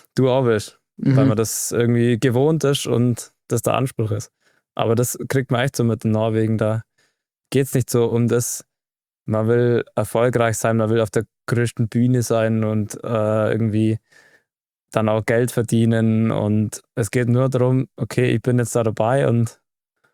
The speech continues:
Speaker 1: und es gibt auch so viele, so eine Breite, selbst in der Kombination,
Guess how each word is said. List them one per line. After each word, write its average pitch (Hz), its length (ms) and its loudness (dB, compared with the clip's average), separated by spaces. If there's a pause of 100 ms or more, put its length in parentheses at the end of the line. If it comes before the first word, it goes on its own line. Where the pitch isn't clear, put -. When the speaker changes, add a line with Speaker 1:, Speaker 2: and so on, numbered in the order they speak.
(920)
Speaker 1:
und 113 180 2
es 123 160 -4
gibt 156 200 0
auch 127 80 2
so 120 100 2
viele, 143 280 2
so 123 100 0
eine 120 100 0
Breite, 117 460 0
selbst 127 220 -2
in - 20 -2
der 117 80 -2
Kombination, 123 720 0